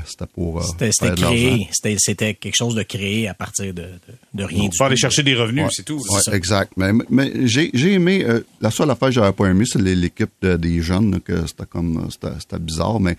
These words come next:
Speaker 1: j'avais aimé le, la, la création de l'équipe Europe, euh, pour justement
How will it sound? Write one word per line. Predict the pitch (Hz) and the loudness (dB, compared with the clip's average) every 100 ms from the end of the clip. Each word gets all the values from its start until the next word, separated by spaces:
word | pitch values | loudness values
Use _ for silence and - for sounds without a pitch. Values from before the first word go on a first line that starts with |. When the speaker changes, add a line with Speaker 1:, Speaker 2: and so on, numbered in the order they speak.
| - - | -6 -16
Speaker 1:
j'avais | - 101 107 | -2 2 4
aimé | 110 127 | 4 6
le, | 110 92 | 6 4
la, | 90 92 | 4 2
la | 95 90 87 82 87 90 | 0 -2 -2 -2 -2 -4
création | - 92 90 107 104 | -2 -2 0 0 0
de | 85 | 0
l'équipe | 82 80 - - - | -2 -4 -4 -6 0
Europe, | 92 87 87 _ - | 2 2 -2 _ -4
euh, | 82 82 80 | -2 -2 -4
pour | 92 | -4
justement | 82 87 - 87 87 92 | -2 -4 -2 -2 0 0